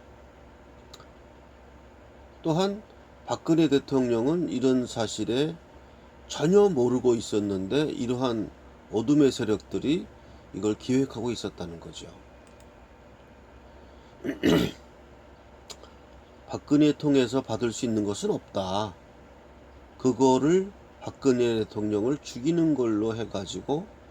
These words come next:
다른 쪽하고 이제 딜을 하겠다. 이 다른 쪽이란 것은 지금 보십시오. 고영태란 그놈은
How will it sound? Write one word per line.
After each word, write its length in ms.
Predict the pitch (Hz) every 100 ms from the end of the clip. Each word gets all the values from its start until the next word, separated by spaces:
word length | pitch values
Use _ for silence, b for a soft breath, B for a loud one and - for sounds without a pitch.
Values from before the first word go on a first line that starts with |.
| B B B B B B -
다른 340 | - 120 127
쪽하고 600 | - 120 107 101 131 190 - - -
이제 140 | 113
딜을 380 | - 160 185 165
하겠다. 400 | 156 131 - 95
이 120 | 127
다른 280 | 135 135 170
쪽이란 440 | 165 175 165 156 139
것은 540 | 127 117 165 180 180 - B B B B B
지금 300 | - 180 185
보십시오. 720 | 123 117 123 - 127 107 - - - - - - - - B B B - - - - - - - - - - - - -
고영태란 1120 | 135 160 190 185 180 180 175 175 170 143 151
그놈은 640 | 156 160 160 185 226 277